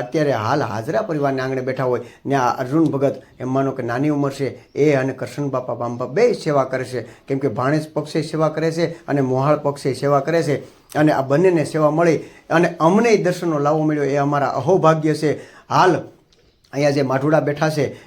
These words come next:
એમાં ભાકાભાઈ, કાનભાઈ, એમાંનો ભગતભાઈ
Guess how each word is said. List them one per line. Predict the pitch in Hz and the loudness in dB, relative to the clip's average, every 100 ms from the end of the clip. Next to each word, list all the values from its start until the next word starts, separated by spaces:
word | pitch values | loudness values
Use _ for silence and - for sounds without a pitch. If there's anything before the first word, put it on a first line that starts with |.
| - | -2
એમાં | 139 156 135 - - - 117 | 2 4 2 -2 -14 -6 0
ભાકાભાઈ, | 139 151 143 139 131 | 2 2 4 4 2
કાનભાઈ, | 127 139 143 147 127 104 - _ - | 0 0 2 2 2 -4 -18 _ -4
એમાંનો | 135 147 | -2 0
ભગતભાઈ | 117 127 180 131 131 | -2 0 0 2 2